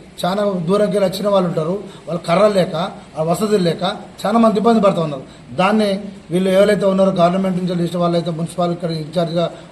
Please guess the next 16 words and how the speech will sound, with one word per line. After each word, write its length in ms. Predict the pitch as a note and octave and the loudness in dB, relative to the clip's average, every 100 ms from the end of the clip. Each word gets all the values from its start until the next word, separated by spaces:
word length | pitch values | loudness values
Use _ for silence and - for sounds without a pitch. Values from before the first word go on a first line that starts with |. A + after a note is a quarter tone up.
| C#3 | -2
వివరిస్తున్న 420 | E3+ E3 E3+ D#3+ | -2 -2 -2 0
ఎవరైతే 300 | E3 E3+ E3 D#3 | 2 0 -2 -4
ఉన్నారో 260 | D#3 D3 D3 - C3+ | -2 -4 -6 -12 -8
వాళ్ళ 120 | D3+ E3 | -2 0
ఆఫీసర్ 280 | E3 F3+ E3+ E3 | 0 -2 -2 -4
ఖచ్చితంగా 340 | C#3+ E3+ E3+ E3 | -6 -4 -2 0
వాళ్ళకు 260 | D#3+ E3 E3 - - - - | -2 -4 -8 -8 -18 -20 -8
గతంలో 260 | E3 G3 G3 | -2 0 2
ఎప్పుడు 140 | F#3 F#3 | 0 2
జరిగిందో 260 | F#3 F#3 F3+ E3+ | 2 2 0 -2
ప్రజలకు 300 | D#3+ E3+ E3 D#3+ | -2 -2 -2 -4
ఆ 20 | |
రకంగా 260 | D3 D#3+ D#3+ - - - | -4 -4 -6 -8 -14 -16
సౌకర్యం 260 | C#3+ E3+ E3 | -4 -2 -2
కల్పించవలసిందిగా 800 | D3+ D3+ E3 D3+ C#3+ D3 D3+ D3+ - - A#2 | -4 -6 -4 -4 -6 -8 -6 -6 -8 -16 -6
భారతీయ 240 | D3 D#3 | -4 -2